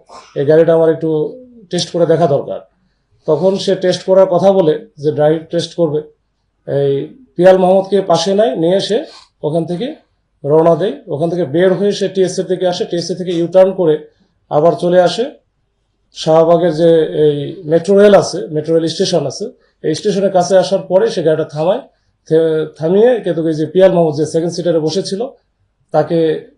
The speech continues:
তার মাথায় পিস্তল ঠেকিয়ে তাই কিন্তু ওখান থেকে মৃত্যুর ভয় দেখে নামিয়ে দেয়। এই আসামিকে শনাক্ত করতে সক্ষম হই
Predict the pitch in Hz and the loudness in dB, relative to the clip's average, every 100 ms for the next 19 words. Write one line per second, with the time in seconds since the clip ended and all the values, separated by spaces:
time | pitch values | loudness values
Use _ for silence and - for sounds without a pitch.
0 | - 147 147 147 143 147 175 170 202 - | -4 -2 -2 -4 -6 -4 -2 -2 -4 -2
1 | 208 175 180 156 156 233 _ _ _ 156 | -2 -2 -6 -4 -6 -6 _ _ _ 0
2 | 156 156 160 151 160 170 220 277 - _ | 0 0 -2 -2 -4 -6 -8 -12 -20 _
3 | _ _ - 147 170 170 170 165 170 170 | _ _ -8 -4 -2 0 2 2 2 0
4 | 180 160 165 143 92 - _ 160 165 160 | 0 2 4 2 -2 -16 _ -4 -2 -2
5 | 165 - - 160 196 196 190 196 190 185 | -6 -12 -10 -6 -2 -2 -2 -2 -2 -4
6 | - _ - 143 170 180 180 175 175 165 | -10 _ -16 -8 -2 -2 -2 -6 -6 -8
7 | 160 - 165 151 202 | -10 -8 -6 -4 -6